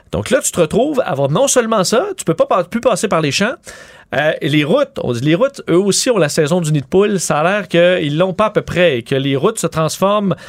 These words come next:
en, euh, champs de mines. Et là, t'as des véhicules ultra lourds qui vont aller, euh, tout casser ça,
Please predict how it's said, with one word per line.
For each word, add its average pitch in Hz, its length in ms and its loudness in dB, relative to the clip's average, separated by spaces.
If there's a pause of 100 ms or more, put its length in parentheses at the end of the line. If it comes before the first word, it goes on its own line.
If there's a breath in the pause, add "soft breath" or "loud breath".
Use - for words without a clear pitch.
(180 loud breath)
en, 139 220 -2
euh, 127 440 0
champs 208 280 0
de 185 60 0
mines. 240 380 0 (340 loud breath)
Et 98 80 -4
là, 196 140 0
t'as 151 120 -2
des 135 140 -2
véhicules 143 720 0 (140)
ultra 175 340 0
lourds 196 460 0
qui - 100 -6
vont 139 180 0
aller, 156 380 2
euh, 107 260 -2
tout - 100 -20
casser 135 280 -2
ça, 135 180 -2